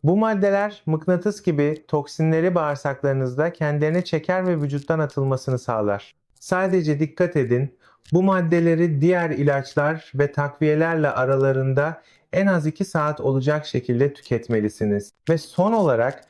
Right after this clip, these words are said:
savaş alanı temizlendikten sonra kaliteli probiyotikler kullanarak iyi bakteri ordusunu tekrar bağırsaklarınıza yerleştirmelisiniz ki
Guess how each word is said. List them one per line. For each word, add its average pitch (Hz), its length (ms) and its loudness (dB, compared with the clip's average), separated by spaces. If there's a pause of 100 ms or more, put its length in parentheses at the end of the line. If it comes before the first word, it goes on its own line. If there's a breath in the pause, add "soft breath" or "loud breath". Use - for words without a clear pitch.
(160 soft breath)
savaş 165 440 -2
alanı 185 280 2
temizlendikten 170 880 0
sonra 113 560 -2 (220 loud breath)
kaliteli 165 480 0
probiyotikler 170 840 0
kullanarak 165 680 0
iyi 170 240 0
bakteri 160 420 0
ordusunu 147 580 0
tekrar 165 480 -2
bağırsaklarınıza 135 840 0
yerleştirmelisiniz 135 1120 0
ki 127 280 0